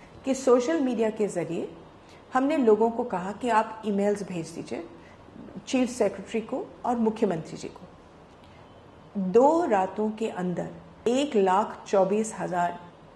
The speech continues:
emails चले गए। नागालैंड की सरकार एक दिन में surrender कर गई। उन्होंने cabinet meeting बुला करके dog meat illegal कर दिया, dog market बंद कर दिए, dog smuggling बंद कर दिया।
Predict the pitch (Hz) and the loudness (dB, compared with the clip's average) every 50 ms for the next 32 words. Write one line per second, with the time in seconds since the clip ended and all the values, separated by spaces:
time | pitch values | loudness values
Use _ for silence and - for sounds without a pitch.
0 | - - - 220 214 202 208 208 208 202 202 202 - - 180 160 160 156 - 170 | -16 -6 0 2 2 4 4 4 4 4 2 0 -2 -2 -2 -2 -2 -4 -6 -10
1 | 165 - - - - - - - - 202 208 202 220 226 262 277 277 294 302 311 | -14 -16 -20 -20 -20 -20 -18 -8 -2 2 4 4 4 4 4 2 2 2 0 -2
2 | 311 - 254 247 233 - 202 175 170 - 190 196 220 254 - - - - - - | -4 -4 -4 -4 -4 -2 -4 -4 -4 -2 -2 0 0 -2 -4 -8 -16 -10 -6 -2
3 | 247 254 269 269 269 - 202 180 175 220 220 220 208 202 202 214 247 240 - 190 | 0 0 0 0 -2 -4 -4 -2 0 2 2 2 2 0 0 -2 -4 -4 -2 0
4 | 185 185 180 170 175 170 170 170 170 170 - - 170 - - - - - - - | 0 0 0 0 -2 -4 -4 -6 -10 -12 -12 -14 -16 -16 -18 -20 -20 -20 -20 -20
5 | - - - - 214 214 220 220 226 220 220 202 190 185 208 202 220 214 - 202 | -20 -20 -8 -4 0 2 2 2 2 2 2 2 2 4 2 0 0 -2 -4 -6
6 | 202 202 196 190 175 175 175 175 180 180 175 165 147 - - 220 302 - - - | -4 -4 -4 -4 -2 0 2 0 0 0 -2 -10 -12 -12 -10 -10 -10 -12 -14 -18
7 | - - - - - - 180 185 185 175 208 202 214 226 220 208 190 185 180 196 | -20 -20 -20 -20 -18 -12 -8 -6 0 6 6 8 8 6 4 0 -2 -4 -4 -4
8 | 247 - - - - - - - 233 220 214 208 202 185 190 175 160 - - 147 | -6 -8 -12 -18 -20 -18 -10 -4 0 2 4 4 6 6 6 4 2 2 -4 -8
9 | - - - - - - - - 170 180 180 196 202 214 208 208 185 170 165 165 | -8 -8 -10 -12 -12 -14 -14 -10 -2 4 6 6 6 6 4 2 -2 -4 -4 -4
10 | - 131 - - - - 170 180 196 190 185 - - - - - - 165 156 160 | -6 -10 -10 -10 -12 -4 0 0 2 2 0 -4 -8 -12 -14 -16 -16 -16 -16 -16
11 | 180 - - 180 175 202 202 208 202 202 - - - 196 170 156 170 185 226 349 | -16 -14 -10 -2 2 4 4 4 4 0 -4 -6 -4 -4 -4 -4 -4 -6 -6 -6
12 | 370 - - - 208 190 175 165 165 - - - - - - - | -8 -10 -4 -2 -2 0 0 -2 -8 -10 -14 -14 -16 -18 -18 -18